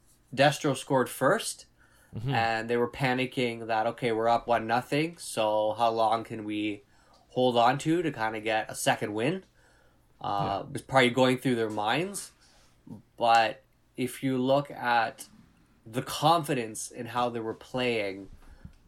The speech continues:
Speaker 1: uh, Genoa can't do this day in, day out, week in,
Speaker 2: No.
Speaker 1: week out. They won't be
Speaker 2: No
Speaker 1: able
Speaker 2: way.
Speaker 1: to do this week in, week out. So I think the problems are still there. I think they found a way to get a result in this game.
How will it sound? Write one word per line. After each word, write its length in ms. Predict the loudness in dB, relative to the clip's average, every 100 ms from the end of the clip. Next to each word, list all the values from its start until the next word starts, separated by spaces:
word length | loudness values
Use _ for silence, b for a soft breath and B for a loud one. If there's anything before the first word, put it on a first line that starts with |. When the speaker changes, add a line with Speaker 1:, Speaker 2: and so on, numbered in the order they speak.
| -12
Speaker 1:
uh, 460 | -6 -4 -2 -6 -8 -14 -18 -20 -20 -20 -20 -14 -4
Genoa 360 | 4 4 4 2
can't 240 | 0 0
do 100 | 0
this 180 | 0 -2
day 200 | -2 -2
in, 140 | -2
day 180 | -6 -6
out, 240 | -8 -10 -14 _
week 200 | -2 0
in, 160 | 2 4
Speaker 2:
No. 100 | 2
Speaker 1:
week 120 | 0
out. 260 | -4 -6 -10 _
They 120 | -4 0
won't 200 | 2 4
be 60 |
Speaker 2:
No 80 | 2
Speaker 1:
able 80 | 2
Speaker 2:
way. 60 | -2
Speaker 1:
to 40 |
do 60 | -2
this 200 | -4 -4
week 220 | -6 -4
in, 140 | -6
week 200 | -8 -6
out. 240 | -4 -4 -8 B B B
So 200 | 2 6
I 100 | 6
think 180 | 4 0
the 60 |
problems 400 | 2 6 8 6
are 100 | 2
still 280 | -2 -2 0
there. 420 | 2 4 4 2 b b b b
I 140 | -2 0
think 520 | 4 4 4 0 -16 _ -20 -20 -20 -4
they 180 | 0 0
found 500 | 2 2 4 4 2
a 60 |
way 320 | 2 2 0 -2
to 200 | -4 -2
get 200 | 0 0
a 40 |
result 640 | 0 -6 -4 0 2 0 -6
in 220 | -4 0
this 200 | 0 0
game. 440 | 2 2 2 -2